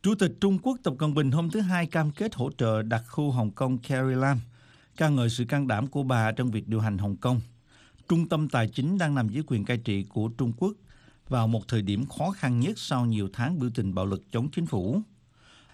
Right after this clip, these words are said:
Ông Tập Cận Bình phát biểu như vậy sau khi cảnh sát Hồng Kông bắn hơi cay vào những người biểu tình chống chính phủ trong các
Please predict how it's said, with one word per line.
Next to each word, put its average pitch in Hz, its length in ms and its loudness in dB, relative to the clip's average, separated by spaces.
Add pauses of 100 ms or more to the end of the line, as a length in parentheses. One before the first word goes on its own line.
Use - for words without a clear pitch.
Ông 151 200 2
Tập 131 220 0
Cận 117 120 0
Bình 110 160 2
phát - 260 -4
biểu 120 140 2
như 143 180 -2
vậy 104 220 0
sau 131 160 -4
khi 127 120 -2
cảnh 110 200 -2
sát 170 180 -6
Hồng 107 200 -2
Kông 120 320 -4
bắn 151 220 0
hơi 160 200 0
cay 113 180 0
vào 101 120 -2
những 98 180 -2
người 110 120 0
biểu 110 220 -4
tình 98 260 -2
chống 143 400 -2
chính 180 160 -4
phủ 104 380 -4
trong 117 140 0
các 156 160 -6